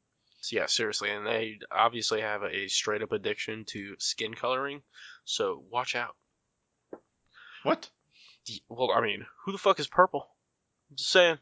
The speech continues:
Speaker 2: That's true.
Speaker 1: Hey Arnold, same way.
Speaker 2: You think there's some performance-enhancing drugs there?
Speaker 1: No, but I
Speaker 2: Or
Speaker 1: do
Speaker 2: some
Speaker 1: think
Speaker 2: color-enhancing drugs?
Speaker 1: some color-enhancing drugs.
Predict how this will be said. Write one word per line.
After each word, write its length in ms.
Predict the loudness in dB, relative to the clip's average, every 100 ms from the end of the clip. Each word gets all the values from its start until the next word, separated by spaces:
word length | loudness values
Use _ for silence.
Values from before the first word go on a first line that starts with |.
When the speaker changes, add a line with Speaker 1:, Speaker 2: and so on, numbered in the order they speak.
| -8
Speaker 2:
That's 180 | -6 -2
true. 280 | 0 0 -2 _ _ 8
Speaker 1:
Hey 140 | 12
Arnold, 360 | 12 12 10 4
same 300 | 8 8 8
way. 140 | 4
Speaker 2:
You 40 | 6
think 180 | 6 6
there's 200 | 4 4
some 140 | 0
performance-enhancing 840 | 2 4 4 2 -2 2 2 0 0
drugs 260 | 2 2
there? 220 | -2 -4 -8 _ _ _
Speaker 1:
No, 380 | -2 4 4 4 -4 0
but 120 | 2
I 60 | 2
Speaker 2:
Or 140 | 0
Speaker 1:
do 220 | -2 -2
Speaker 2:
some 0 |
Speaker 1:
think 240 | 0 2 8
Speaker 2:
color-enhancing 600 | 8 8 4 0 -2 -2
drugs? 160 | 2
Speaker 1:
some 120 | 2 2
color-enhancing 840 | 4 6 6 2 0 -6 -6 -8
drugs. 580 | -4 -2 -2 -2 -4